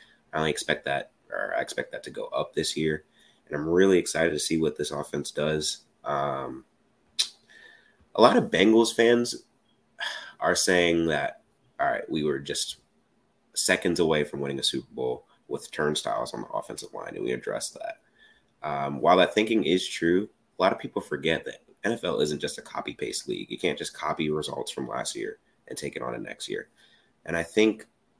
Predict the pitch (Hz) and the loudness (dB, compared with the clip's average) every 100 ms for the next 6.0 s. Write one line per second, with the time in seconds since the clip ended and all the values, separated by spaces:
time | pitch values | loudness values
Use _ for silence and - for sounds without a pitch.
0 | _ _ 87 76 87 107 92 80 - 82 | _ _ -8 0 2 4 2 0 -2 0
1 | 87 - 73 76 - 73 - 78 76 71 | 0 -2 -4 -4 -10 -10 -8 -4 -2 -2
2 | 71 76 - - 71 - 71 76 76 - | -4 -6 -6 -6 -6 -6 -2 -2 -2 -6
3 | - - - - 57 73 76 73 69 71 | -8 -10 -12 -10 -6 -2 -2 -2 -4 -6
4 | 71 - 67 - - - - - 57 - | -6 -6 -8 -8 -8 -8 -8 -8 -10 -14
5 | - 50 - - 64 - - 52 50 - | -16 -14 -12 -8 -6 -6 -4 -4 -4 -10